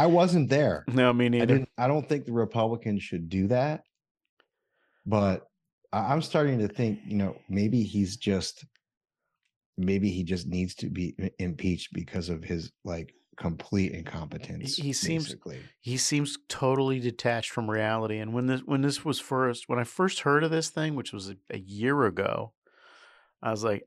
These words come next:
Speaker 2: "I don't know if that's a good idea." But you know what? The, the more he talks, the more I'm thinking, "I'm not sure it's a bad idea either." You know, if, if you're not gonna follow the,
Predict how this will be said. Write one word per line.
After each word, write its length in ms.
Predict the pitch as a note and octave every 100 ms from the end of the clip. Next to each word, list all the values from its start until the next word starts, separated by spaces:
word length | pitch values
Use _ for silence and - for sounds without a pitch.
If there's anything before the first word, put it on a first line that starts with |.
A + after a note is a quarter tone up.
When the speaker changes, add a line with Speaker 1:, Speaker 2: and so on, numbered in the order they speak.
| _ -
Speaker 2:
"I 300 | G#2+ G#2+ G2+
don't 220 | E2+ F2
know 140 | F2
if 100 | F2
that's 260 | - G2 -
a 40 |
good 180 | F#2+ F#2+
idea." 560 | F2+ F#2 F#2+ F#2+ F#2 F#2
But 240 | G2+ -
you 80 | D3+
know 160 | F3+
what? 320 | F3+ F3 F3+ F3+
The, 140 | A#2+ A#2
the 80 | C3
more 280 | C3 E3+ F#3
he 180 | E3+ D#3+
talks, 480 | - D#3 D#3+ E3
the 80 | -
more 160 | A#2+ B2
I'm 100 | A#2
thinking, 300 | B2 A#2+ A2+ -
"I'm 320 | C3 E3 D#3+
not 220 | E3 D3
sure 180 | - D3+
it's 140 | D3
a 60 | - - -
bad 300 | B2 D3+ B2+
idea 440 | G2 G2 G2+ G2
either." 500 | A2+ A#2 C3+ A#2+ G#2
You 120 | G#2
know, 100 | G#2+
if, 160 | G2+ - - - - - _ _
if 180 | A2+ -
you're 300 | A#2+ B2+ D3+
not 320 | D#3 D3+ C#3+
gonna 180 | C#3 C3+
follow 540 | - - B2+ B2 C3
the, 100 | A#2+